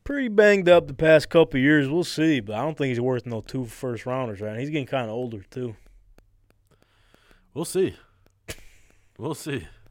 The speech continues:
Speaker 1: Who you got then? What are you, what are you, what are you taking here?
Speaker 2: So,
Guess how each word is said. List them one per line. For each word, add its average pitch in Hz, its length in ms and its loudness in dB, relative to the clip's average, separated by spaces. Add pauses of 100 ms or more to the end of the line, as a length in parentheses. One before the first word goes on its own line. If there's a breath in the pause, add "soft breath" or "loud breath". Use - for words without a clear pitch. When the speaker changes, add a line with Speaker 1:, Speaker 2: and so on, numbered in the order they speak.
(480)
Speaker 1:
Who 185 180 -4
you 160 220 2
got 208 200 2
then? 98 200 -10
What 120 100 -8
are - 20 -8
you, 131 100 -6
what 139 120 -4
are - 20 -4
you, 143 80 -4
what 139 160 -12
are 139 60 -8
you 139 100 -6
taking 135 320 -4
here? 95 160 -16 (1900)
Speaker 2:
So, 175 440 -6